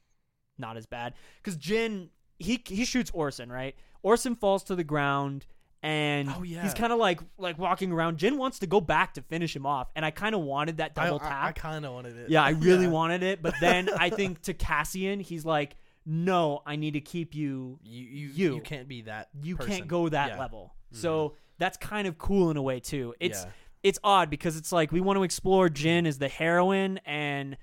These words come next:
Speaker 1: the, like, girls can do anything. Women are
Speaker 3: Yeah.
Speaker 1: strong. But then there's also this moment where they kinda protect her, and it's this weird side of me where as a character, Jin is supposed to be the heart of the movie.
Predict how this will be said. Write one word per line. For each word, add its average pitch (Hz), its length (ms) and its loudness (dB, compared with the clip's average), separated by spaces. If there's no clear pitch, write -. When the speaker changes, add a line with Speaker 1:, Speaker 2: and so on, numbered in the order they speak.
Speaker 1:
the, 139 380 2
like, 139 300 -4
girls 185 400 2
can 170 180 -4
do 170 300 0
anything. 123 540 -8
Women 185 380 2
are 151 180 -4
Speaker 3:
Yeah. - 80 -10
Speaker 1:
strong. 139 480 -4
But 202 200 2
then 240 140 -6
there's 240 180 0
also 254 260 2
this 202 180 -2
moment 208 540 2
where 208 120 -2
they 185 120 -2
kinda 190 260 0
protect - 540 -2
her, 151 80 2
and 175 200 -6
it's 196 160 -8
this 185 180 -10
weird 208 260 -4
side 196 340 -2
of 175 80 -2
me 147 120 -4
where 143 180 -2
as 143 160 0
a 131 40 -12
character, 202 680 -2
Jin 196 420 2
is 170 200 -8
supposed 165 400 0
to 170 60 -8
be 151 240 -8
the 139 120 -8
heart 147 320 -8
of 139 100 -14
the 147 80 -4
movie. 110 380 -12